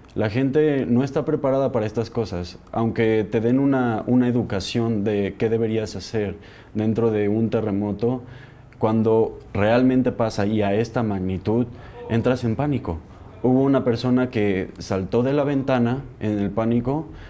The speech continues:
cosa que yo no, lo, lo entiendo completamente porque yo también llegué a sentir la necesidad de saltar por la ventana.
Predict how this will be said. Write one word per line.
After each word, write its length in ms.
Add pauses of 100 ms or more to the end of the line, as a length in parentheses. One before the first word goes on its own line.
(140)
cosa 300
que 180
yo 220
no, 540
lo, 160
lo 160
entiendo 340
completamente 800
porque 280
yo 160
también 340
llegué 200
a 60
sentir 440
la 100
necesidad 540
de 100
saltar 420
por 140
la 100
ventana. 540